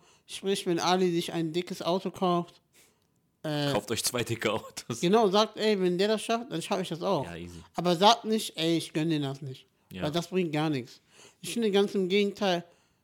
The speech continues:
Speaker 1: sagt aufrichtig, ey, herzlichen Glückwunsch. Und meint es auch wirklich vom Herzen. Und ich bin der Meinung, wenn man so Sachen von Herzen meint, dann kriegst du auf jeden Fall, äh,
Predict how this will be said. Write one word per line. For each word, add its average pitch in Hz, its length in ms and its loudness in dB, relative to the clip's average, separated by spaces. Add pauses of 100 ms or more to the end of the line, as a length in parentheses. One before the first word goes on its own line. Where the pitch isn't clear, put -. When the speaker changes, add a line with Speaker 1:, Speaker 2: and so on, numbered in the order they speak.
(220)
Speaker 1:
sagt 185 320 2
aufrichtig, 196 840 -2 (280)
ey, 170 260 4
herzlichen 165 480 -2
Glückwunsch. 180 500 -2
Und 170 100 -6
meint 190 180 2
es 208 100 -8
auch 180 140 -4
wirklich - 240 -6
vom 170 160 -2
Herzen. 180 440 -2 (440)
Und 165 100 0
ich - 140 -6
bin 202 100 -2
der 190 140 4
Meinung, 185 340 4 (300)
wenn 170 80 -2
man 165 180 2
so 165 160 2
Sachen 170 480 0 (400)
von 170 140 -2
Herzen 180 400 0
meint, 185 340 0 (480)
dann 151 160 -4
kriegst - 380 -8
du 170 100 -2
auf 147 220 -4
jeden 170 240 2
Fall, 156 440 -2 (120)
äh, 139 480 -2